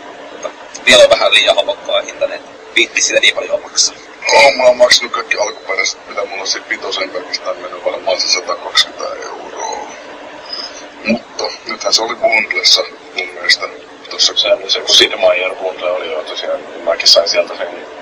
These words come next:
Speaker 3: mikä se oli, Gods and Kings, kun se oli se viimeisin niistä isoista lisäosista.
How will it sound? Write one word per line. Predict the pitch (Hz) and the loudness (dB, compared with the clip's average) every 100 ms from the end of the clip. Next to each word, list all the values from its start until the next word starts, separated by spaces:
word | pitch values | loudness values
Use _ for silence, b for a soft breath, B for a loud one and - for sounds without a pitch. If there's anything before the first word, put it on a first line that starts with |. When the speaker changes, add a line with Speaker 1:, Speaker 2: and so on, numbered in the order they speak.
| - - - | -16 -16 -8
Speaker 3:
mikä | - - | 0 0
se | - | 0
oli, | - | -2
Gods | - - - | 6 6 6
and | - - | -2 -6
Kings, | - - - | -6 -2 -4
kun | - | -2
se | - | -6
oli | - | -6
se | - | -8
viimeisin | - - - - | -8 -8 -10 -10
niistä | - - - | -6 -6 -4
isoista | - - - - - - - | -6 -6 -6 -10 -14 -16 -10
lisäosista. | - - - - - | -8 -6 -4 -6 -8